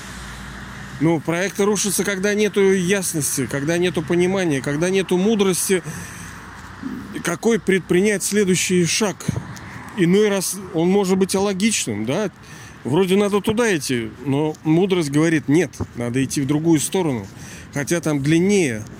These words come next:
но там правильнее. Потому что кто-то там чего-то, по-моему, сказал, что как же, что надо там знания там иметь. Ну, знания, да,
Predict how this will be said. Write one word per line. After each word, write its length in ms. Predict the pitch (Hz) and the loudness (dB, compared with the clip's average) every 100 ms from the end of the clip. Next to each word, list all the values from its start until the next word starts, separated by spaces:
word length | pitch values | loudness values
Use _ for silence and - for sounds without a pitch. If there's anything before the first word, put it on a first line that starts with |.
| - - - - - | -18 -16 -14 -14 -6
но 160 | 123 147 | -2 0
там 200 | 151 143 | 0 -2
правильнее. 640 | 185 175 143 120 107 107 95 - - - - - - - - - - - - - - - - - - - - - - - - - - - | -2 -2 -2 -2 -4 -8 -4 -2 -2 -6 -14 -20 -20 -20 -20 -20 -20 -20 -18 -16 -16 -18 -20 -20 -20 -20 -20 -18 -12 -10 -10 -8 -6 -6
Потому 300 | 135 143 156 | -2 0 0
что 340 | - 160 147 - - | 0 0 -2 -6 -8
кто-то 300 | - 196 170 | -2 -2 0
там 220 | 156 151 | -2 -2
чего-то, 500 | - 156 170 160 147 135 - - - - - - - - - - | 0 0 0 0 -4 -6 -12 -14 -14 -14 -14 -14 -16 -14 -12 -6
по-моему, 400 | 127 147 143 131 | -4 -2 0 -2
сказал, 480 | - 139 127 180 160 | -2 -4 -2 -2 -2
что 260 | - 131 127 117 - - | -4 -4 -4 -6 -12 -8
как 180 | 131 101 | -6 -4
же, 260 | 135 139 135 - - - - - - - - - - - - | -2 -2 -2 -4 -4 -8 -14 -14 -14 -12 -12 -14 -12 -12 -10
что 220 | - - | -6 -2
надо 260 | 147 143 131 | 0 0 -2
там 260 | 143 131 113 | -2 -2 -2
знания 680 | 107 143 208 208 196 185 | -2 0 0 0 2 0
там 280 | 170 175 170 | 0 0 2
иметь. 440 | 170 165 151 - - | 4 4 2 -2 0
Ну, 160 | 165 | 0
знания, 480 | 165 156 208 208 202 | 2 0 2 2 2
да, 420 | 175 214 185 127 | 2 0 0 -2